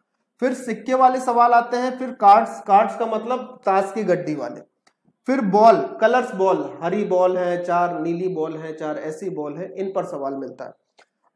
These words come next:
अल्फाबेट पर भी सवाल मिलते हैं कि अंग्रेजी वर्णमाला में, में से पांच स्वर में से तीन स्वर चुनने की प्रायिकता क्या हो सकती है।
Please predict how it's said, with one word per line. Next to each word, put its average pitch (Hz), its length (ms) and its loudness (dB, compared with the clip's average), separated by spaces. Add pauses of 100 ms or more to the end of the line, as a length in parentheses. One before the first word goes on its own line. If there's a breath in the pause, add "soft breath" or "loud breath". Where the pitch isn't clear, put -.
अल्फाबेट 285 560 4
पर 277 100 4
भी 277 100 -2
सवाल 233 340 2
मिलते 202 280 -4
हैं 185 140 -2
कि 220 60 -2
अंग्रेजी 202 460 -2
वर्णमाला 208 720 -2
में, 180 580 -4 (200)
में 202 240 2
से 185 280 -4 (200)
पांच 220 320 0
स्वर 240 460 -2 (100)
में 208 180 0
से 190 200 -2 (340)
तीन 277 280 -2
स्वर 247 400 -4
चुनने 214 380 -2
की 226 180 -8
प्रायिकता 180 600 -4
क्या 170 220 -8
हो 135 200 -14
सकती - 360 -20
है। - 40 -20